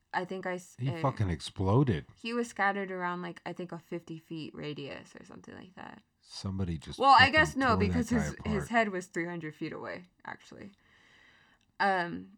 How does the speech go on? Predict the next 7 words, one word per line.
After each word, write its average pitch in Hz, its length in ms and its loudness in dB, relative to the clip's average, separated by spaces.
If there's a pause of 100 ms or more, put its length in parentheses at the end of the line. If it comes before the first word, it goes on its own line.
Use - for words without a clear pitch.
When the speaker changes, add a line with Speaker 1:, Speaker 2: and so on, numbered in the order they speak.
Speaker 1:
his 202 260 -4
death, 196 300 -2 (100)
too, 190 340 -10
was 175 180 -8
attributed 165 600 -12
to - 120 -14
hyperthermia. 151 840 -10